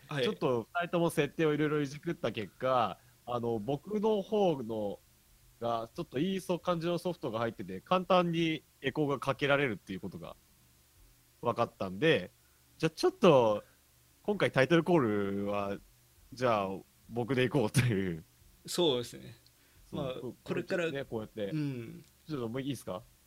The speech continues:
Speaker 1: はい。
Speaker 2: メデラジ。
Speaker 1: ああ。やっぱ、エコーがかかると締まりますよね、なんか。
Speaker 2: これね、すっごい楽しい。
Speaker 1: <laughs>
Speaker 2: いくらでも言いたい。
Speaker 1: いや、いいな。
Speaker 2: いや、ちょっと楽しい。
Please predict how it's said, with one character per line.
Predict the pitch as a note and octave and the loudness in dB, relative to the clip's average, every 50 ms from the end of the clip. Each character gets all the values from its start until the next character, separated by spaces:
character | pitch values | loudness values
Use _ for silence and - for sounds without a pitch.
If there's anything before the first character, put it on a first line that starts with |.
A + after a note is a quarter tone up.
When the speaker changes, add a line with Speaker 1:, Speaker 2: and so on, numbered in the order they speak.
| _ _ | _ _
Speaker 1:
は | D3+ C#3 | -6 -4
い。 | B2 G#2 - - _ _ _ _ _ - - _ _ _ _ _ _ _ - - _ _ _ _ _ _ - | -4 -4 -6 -10 _ _ _ _ _ -2 -2 _ _ _ _ _ _ _ -20 -20 _ _ _ _ _ _ 0
Speaker 2:
メ | F#2 G#2 B2 | 8 10 12
デ | D#3+ F#3+ G#3 | 12 12 12
ラ | G#3 F#3 | 12 12
ジ。 | F#3 | 12
Speaker 1:
あ | F3+ - - - - - - - - - - - - | 12 12 12 12 10 8 6 4 0 0 -2 -2 0
あ。 | C#3+ C#3+ D3+ D#3+ E3+ E3+ E3+ E3+ E3 E3 D#3 C#3 C3 C3 B2 A#2+ A2+ - - _ _ _ _ - - - - - | 2 6 8 10 10 10 10 10 10 10 8 8 6 2 0 -4 -10 -14 -18 _ _ _ _ -20 -20 -20 -10 -6
や | D3+ D#3 | -6 0
っ | - | 4
ぱ、 | - A#2 - - - - | 4 4 4 0 0 0
エ | E3+ F3 | 0 4
コ | F3+ A#3+ A#3 A#3 | 6 6 6 6
ー | |
が | A#3 A#3 A3+ | 4 2 0
か | A3 G3 F3+ | 0 -2 -2
か | G#3 G#3 | 0 0
る | F3+ D#3 | 0 0
と | - - | -2 -2
締 | - D#3+ | 0 2
ま | D#3 E3+ F3+ | 4 6 6
り | F#3+ F#3+ | 6 6
ま | F3+ F3 | 4 2
す | F3 - A#2 | 2 0 -4
よ | - | -6
ね、 | - - - - - | -8 -12 -18 -18 -16
な | - C3 | -16 -16
ん | |
か。 | - - - - - - - - _ _ _ _ _ _ - - - | -16 -16 -18 -18 -20 -20 -20 -20 _ _ _ _ _ _ -20 -14 -10
Speaker 2:
こ | G#2+ | -8
れ | G2 F#2+ | -6 -6
ね、 | F#2+ F#2 F2 E2 E2 - - - - _ _ _ _ _ | -6 -6 -8 -10 -12 -18 -20 -20 -20 _ _ _ _ _
す | - - | -16 -16
っ | - - _ - - - | -16 -16 _ -16 -6 2
ご | C#3 D#3 D3 | 4 4 6
い | |
楽 | - A2+ G#2 F#2+ | 6 4 0 -2
し | F2 | -4
い。 | E2 | -8
Speaker 1:
<laughs> | - - - - B2+ F3+ E3+ - - - - - - - - - - - - - - - - G#2 | -10 -8 -6 -4 -2 0 0 -2 -4 -8 -14 -16 -20 -20 -20 -20 -20 -20 -20 -20 -20 -20 -18 -18
Speaker 2:
い | - | -8
く | - - - - F#3 G3 | 0 2 6 8 8 10
ら | F#3+ F#3 | 10 8
で | F#3 F3 | 8 8
も | E3 D#3+ | 8 6
言 | D#3+ D3 | 6 4
い | B2 | 2
た | - | 0
い。 | A2+ G2+ G#2 - - _ _ _ _ _ - - | -4 -4 -6 -10 -14 _ _ _ _ _ -12 -10
Speaker 1:
い | D#3+ | -8
や、 | C#3+ C3 B2+ | -6 -4 -4
い | C3 C3+ C#3+ C#3+ | -4 -4 -6 -6
い | C3+ | -6
な。 | C3 B2+ C#3 C#3+ - - A#2 - - _ _ _ _ _ _ _ - F#2+ | -6 -6 -6 -6 -6 -8 -8 -12 -16 _ _ _ _ _ _ _ -20 -16
Speaker 2:
い | G2 | -16
や、 | G2+ G2+ | -12 -10
ち | - - - G#2+ - - | -10 -10 -10 -10 -14 -16
ょ | F#2 | -16
っ | E2 | -16
と | - _ _ _ _ - - G2+ | -16 _ _ _ _ -16 -12 -10
楽 | A2 A2+ | -10 -10
し | - - | -10 -10
い。 | F2 D#2+ | -14 -14